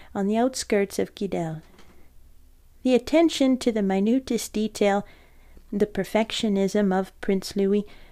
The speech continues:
taught me so much. It was a revelation to me. At the festival in nineteen ninety, we used all seven chapels for the first time. Christopher Underwood,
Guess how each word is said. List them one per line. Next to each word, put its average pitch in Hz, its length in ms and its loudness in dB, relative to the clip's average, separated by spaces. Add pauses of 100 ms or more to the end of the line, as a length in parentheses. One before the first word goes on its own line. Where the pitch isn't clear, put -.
taught 220 240 0
me 220 140 2
so 247 340 0
much. 214 540 -4 (500)
It - 200 -2
was 196 120 -4
a 185 80 -4
revelation 180 920 -2
to - 160 -8
me. 156 240 -10 (1900)
At - 200 -2
the 220 60 -2
festival 214 640 0
in 202 160 -2
nineteen 202 520 -2
ninety, 202 540 0 (440)
we 254 100 2
used 254 480 2
all 240 240 4
seven 254 500 0
chapels 180 560 -8
for 196 140 -4
the 185 100 -4
first - 380 -4
time. 220 360 -2 (680)
Christopher - 480 -2
Underwood, 190 560 2